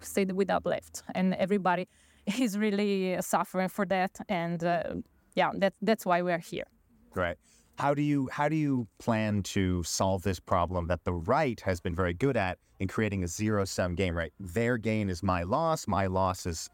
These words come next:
Speaker 2: or my gain is their loss. It's one or the other, especially when it comes to immigration. How do you plan to kind of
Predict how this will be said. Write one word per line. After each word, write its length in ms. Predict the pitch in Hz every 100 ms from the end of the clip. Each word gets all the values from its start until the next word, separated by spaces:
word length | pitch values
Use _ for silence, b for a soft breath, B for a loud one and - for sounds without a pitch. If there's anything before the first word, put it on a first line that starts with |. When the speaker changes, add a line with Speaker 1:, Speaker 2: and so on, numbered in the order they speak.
| -
Speaker 2:
or 80 | 98
my 220 | 101 92
gain 280 | 95 92 87
is 120 | 80
their 180 | 92 92
loss. 300 | 143 151 -
It's 120 | -
one 200 | 104 101
or 220 | 127 143
the 160 | 131 117
other, 340 | 113 110 110 - _ _ _ _ -
especially 320 | 92 113 -
when 60 | 90
it 60 |
comes 200 | - 85 -
to 100 | 82
immigration. 520 | 80 78 82 - 82
How 160 | 107
do 60 | 107
you 80 | 101
plan 340 | - 95 90
to 340 | 82 87 80 76 -
kind 180 | 95 85
of 160 | 76